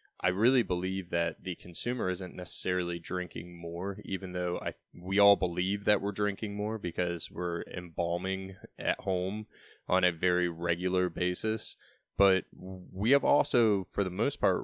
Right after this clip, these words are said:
removed the bar scene. And so where you would go and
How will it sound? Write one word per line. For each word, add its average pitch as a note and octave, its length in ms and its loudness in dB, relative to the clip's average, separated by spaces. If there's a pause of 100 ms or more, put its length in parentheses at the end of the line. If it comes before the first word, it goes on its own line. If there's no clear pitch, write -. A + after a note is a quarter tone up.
removed F#2+ 760 -4
the F#2+ 100 0
bar G#2 360 0
scene. F2 600 -6 (180)
And F#2+ 300 2
so F#2 600 2
where G2+ 280 4
you G#2 180 0
would G#2 180 -4
go G2 380 2
and F2+ 220 -8